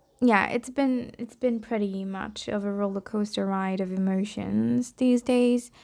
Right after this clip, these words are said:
because I'm constantly changing things in my surroundings. And if you're listening to this podcast and you find yourself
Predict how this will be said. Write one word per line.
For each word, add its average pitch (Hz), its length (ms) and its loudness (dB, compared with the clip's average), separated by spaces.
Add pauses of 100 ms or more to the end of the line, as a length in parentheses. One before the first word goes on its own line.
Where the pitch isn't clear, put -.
(460)
because 247 360 4
I'm 226 180 2
constantly 220 640 0
changing 214 460 0
things - 640 -6
in 214 140 2
my 196 140 0
surroundings. 202 840 -6 (320)
And 240 280 2
if 294 280 -4
you're 370 400 4
listening 247 400 2
to 233 100 -6
this 214 160 -2
podcast 214 640 -2
and 214 200 4
you 226 80 2
find 240 320 0
yourself 208 420 -2